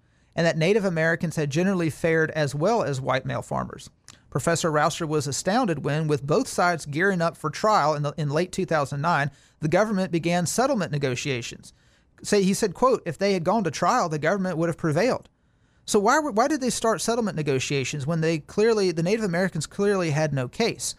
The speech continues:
He sa-, he said, Rauser said, "It was a joke. I was so disgusted. It was simply buying the support of the Native Americans." And that's exactly why this was done. That's exactly why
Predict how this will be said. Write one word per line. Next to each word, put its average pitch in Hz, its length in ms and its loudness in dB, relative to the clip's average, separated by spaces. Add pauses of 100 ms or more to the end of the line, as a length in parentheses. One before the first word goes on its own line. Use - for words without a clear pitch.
(680)
He 165 100 0
sa-, 170 160 4
he 202 160 4
said, 208 340 0
Rauser 196 280 2
said, 220 180 2
"It 208 60 4
was 190 120 0
a 180 80 0
joke. 202 360 2
I 127 60 2
was 147 120 -2
so 214 120 2
disgusted. 180 520 -2
It 175 60 -2
was 170 120 -2
simply 208 460 0
buying 160 420 0
the 165 60 -4
support 156 480 -2
of 170 140 -2
the 185 80 -4
Native 135 240 0
Americans." 185 560 0
And 165 140 0
that's 170 260 0
exactly 208 500 0
why 143 200 2
this 139 160 -6
was 143 120 -4
done. 170 200 -2
That's 190 160 0
exactly 151 460 -2
why 143 320 2